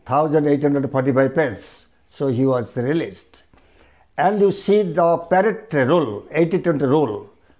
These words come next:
when we tends to know it and practice it to become successful in our workplace and in our life. And see about how to stop running and start living, uh, by Dale Carnegie. It is how powerful it has, uh, saved many people of the world.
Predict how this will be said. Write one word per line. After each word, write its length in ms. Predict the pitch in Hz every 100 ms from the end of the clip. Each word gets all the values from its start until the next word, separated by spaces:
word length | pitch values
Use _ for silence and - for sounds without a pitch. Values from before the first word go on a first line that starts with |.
| -
when 380 | 135 147 147 147
we 520 | 156 190 127 113 - _ _ _ _ _ _ _ _ -
tends 360 | 160 214 226 -
to 160 | 180
know 240 | 143 147 185
it 280 | 139 135 147
and 280 | 135 123
practice 460 | 147 156 - 190 160
it 160 | 160 160
to 100 | 143
become 320 | 139 139 135
successful 580 | 147 127 143 135 139 127
in 160 | 123
our 160 | 117 117
workplace 640 | 127 139 - 151 151 151
and 220 | 131 120
in 80 | 117
our 100 | 113
life. 400 | 117 143 131 98 - - _ _ _ _ _ _
And 220 | 143 151
see 240 | - - 233
about 560 | 180 170 180 208 202
how 440 | 170 156 196 190 -
to 420 | 190 196 202 202
stop 280 | 196 185 175
running 160 | 175 165
and 120 | 151
start 360 | - 180 180 165
living, 520 | 160 156 170 165 - -
uh, 180 | 135 139
by 240 | 143 147
Dale 240 | 123 147 170
Carnegie. 460 | 156 139 147 147
It 180 | 151 131
is 140 | 135
how 240 | 113 147 151
powerful 580 | 151 151 147 139 156 156
it 160 | 127
has, 380 | 143 135 - -
uh, 100 | 139
saved 400 | - 165 147 143
many 220 | 143 143
people 260 | 139 139 139
of 100 | 127
the 100 | 135
world. 380 | 180 113 98